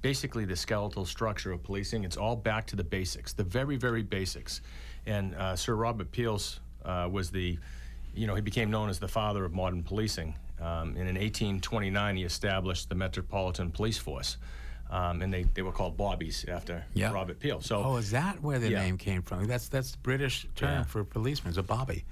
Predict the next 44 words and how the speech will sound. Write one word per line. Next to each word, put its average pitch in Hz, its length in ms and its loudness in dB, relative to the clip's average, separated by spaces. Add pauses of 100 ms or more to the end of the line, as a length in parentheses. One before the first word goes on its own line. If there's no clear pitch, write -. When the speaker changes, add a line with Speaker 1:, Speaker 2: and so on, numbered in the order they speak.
Speaker 1:
And 120 180 2
he 147 140 2
Speaker 2:
Wow, 143 100 2
Speaker 1:
had, 135 220 4
Speaker 2:
I 113 60 2
didn't 110 120 6
Speaker 1:
um, 101 120 4
Speaker 2:
know 175 80 2
that. 82 280 0 (100)
Speaker 1:
Yeah, 147 260 2 (100)
and 117 120 2
he 135 100 4
Speaker 2:
Cool. 131 100 6
Speaker 1:
had 104 160 2
three 156 460 0 (140)
core 139 380 0
ideas 113 640 2
and 90 180 0
nine, 117 440 2 (500)
uh, 98 300 2
principles 90 560 -2
of 80 100 -4
policing. 107 480 -2 (500)
And, 98 380 0
you 113 120 0
know, 90 160 -2 (340)
uh, 104 180 -2
my 110 240 0
philosophy, 92 720 0
we 101 140 0
go 101 180 0
by 90 220 0
those, 76 340 -4
and 90 140 -2
that's 101 320 -4 (100)
why 95 300 2
I - 20 2
believe 95 480 0 (680)
makes 110 220 2
us 98 80 0
so 95 180 0
successful. 87 640 0
We 92 120 0
just 92 260 -2